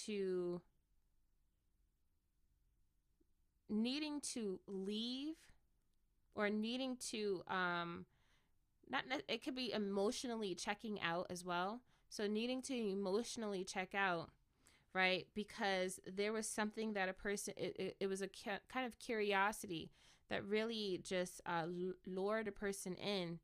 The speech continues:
right? I feel like with this Queen of Cups, so Cancer energy, it could be this energy as well where,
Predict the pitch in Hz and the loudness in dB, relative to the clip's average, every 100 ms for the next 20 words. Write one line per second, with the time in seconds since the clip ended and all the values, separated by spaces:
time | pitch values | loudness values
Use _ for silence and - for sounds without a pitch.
0 | _ - - _ 180 175 170 175 - - | _ -20 -20 _ 2 4 4 2 -6 -20
1 | _ _ _ _ _ _ _ _ _ _ | _ _ _ _ _ _ _ _ _ _
2 | _ _ _ _ _ _ _ _ 190 190 | _ _ _ _ _ _ _ _ -6 0
3 | 233 220 214 202 - 214 196 196 - 196 | 0 2 0 -4 -4 -4 -4 -4 -4 -4
4 | - 185 - 208 208 190 185 185 180 180 | -4 -6 -4 -4 -2 -2 -2 -2 -4 -4
5 | 175 - _ _ _ _ _ _ _ _ | -4 -8 _ _ _ _ _ _ _ _
6 | _ 220 214 262 247 240 240 240 226 220 | _ -10 -2 -2 2 2 2 0 0 0
7 | 226 214 196 - 220 226 220 - - 208 | 0 0 -2 0 2 4 4 0 -2 2
8 | 196 190 185 | 4 4 2